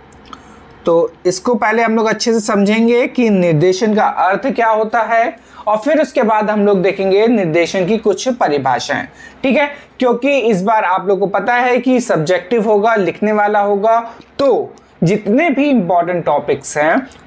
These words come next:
उनकी definitions याद रखना जरूरी है। <coughs> ठीक है, तो सबसे पहले हम लोग क्या देखेंगे, निर्देशन के अर्थ को समझते हैं।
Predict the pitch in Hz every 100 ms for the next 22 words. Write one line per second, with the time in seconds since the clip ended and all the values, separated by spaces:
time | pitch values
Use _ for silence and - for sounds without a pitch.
0 | 190 220 233 254 262 202 156 165 156 -
1 | 202 240 262 165 139 151 151 139 139 175
2 | 202 151 135 135 175 214 123 107 - -
3 | - - - - - - - - - -
4 | 508 - - 1077 - 170 120 120 - -
5 | - - - - 240 247 254 262 - -
6 | 214 220 277 254 240 254 247 226 214 214
7 | 202 196 208 247 233 175 160 156 190 170
8 | 127 139 156 190 185 185 180 165 202 190
9 | 240